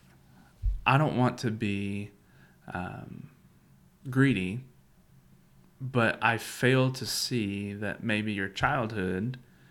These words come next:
you fail to see that your childhood was, like, full of nothing.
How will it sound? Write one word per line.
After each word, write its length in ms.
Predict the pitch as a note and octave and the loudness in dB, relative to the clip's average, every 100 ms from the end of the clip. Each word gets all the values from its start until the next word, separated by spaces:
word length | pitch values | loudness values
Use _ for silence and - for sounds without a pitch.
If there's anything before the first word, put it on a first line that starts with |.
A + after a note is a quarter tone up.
| - - - | -20 -20 -16
you 100 | - | -8
fail 220 | A2+ B2+ A#2 | -2 0 0
to 60 | |
see 160 | A2+ A2+ | -2 -2
that 140 | G2+ | -2
your 100 | C#2+ | -4
childhood 640 | - C#3+ D#3 A2+ G#2 G2+ | -4 -2 -2 -2 -2 -2
was, 220 | G2 G2 G#2 | -4 -6 -6
like, 420 | G2+ F#2 F2 - _ _ _ - - - _ - _ _ _ _ _ _ _ _ _ _ _ _ | -6 -6 -10 -16 _ _ _ -20 -20 -20 _ -20 _ _ _ _ _ _ _ _ _ _ _ _
full 380 | - - C#3 C3+ | -20 0 4 4
of 120 | A#2 | 4
nothing. 520 | G2+ G#2 G#2+ - - | 2 2 0 -6 -12